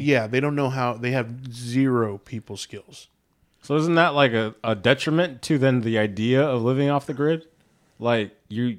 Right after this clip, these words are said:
Speaker 2: you, sure, you might learn how to, like, be self-sufficient without having to, like, pay taxes, I guess, or use public infrastructure. But, like, your kids are freaks now 'cause, like,
Speaker 1: Right.
Speaker 2: they don't know how to, they have no social skills.
Speaker 1: Right, yeah, yeah. That,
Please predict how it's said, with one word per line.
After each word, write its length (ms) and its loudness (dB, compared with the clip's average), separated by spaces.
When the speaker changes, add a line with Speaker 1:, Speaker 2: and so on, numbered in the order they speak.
Speaker 2:
you, 340 -6
sure, 300 4
you 140 2
might 180 4
learn 300 2
how 120 2
to, 80 2
like, 280 -4
be 160 -2
self-sufficient 840 -6
without 260 -4
having 260 -6
to, 120 -12
like, 240 -10
pay 160 -2
taxes, 460 -6
I 80 -6
guess, 240 -8
or 80 -12
use 180 -10
public 320 -8
infrastructure. 600 -10
But, 120 4
like, 380 4
your 380 0
kids 260 2
are 80 0
freaks 340 -4
now 240 -10
'cause, 200 -8
like, 200 -6
Speaker 1:
Right. 200 -8
Speaker 2:
they 100 -2
don't 140 -2
know 80 -4
how 120 -2
to, 80 -6
they 100 -6
have 100 -4
no 120 -4
social 340 -4
skills. 400 -20
Speaker 1:
Right, 240 -4
yeah, 240 -4
yeah. 260 -6
That, 320 -4